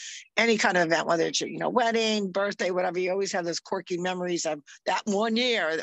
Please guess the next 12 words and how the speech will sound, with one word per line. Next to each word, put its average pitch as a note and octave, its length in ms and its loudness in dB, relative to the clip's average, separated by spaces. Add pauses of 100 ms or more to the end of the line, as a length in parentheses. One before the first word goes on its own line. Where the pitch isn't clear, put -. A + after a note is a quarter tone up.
you F3+ 140 -4
know, D#3+ 240 0
or E3 340 -2
in F3 160 -4
this G3+ 160 -2
case, F3 240 -4
it E3+ 100 -6
was D#3+ 180 -4
the E3+ 100 -2 (120)
eve F#3 180 0
of. F#3 300 0 (520)
But F#3 280 0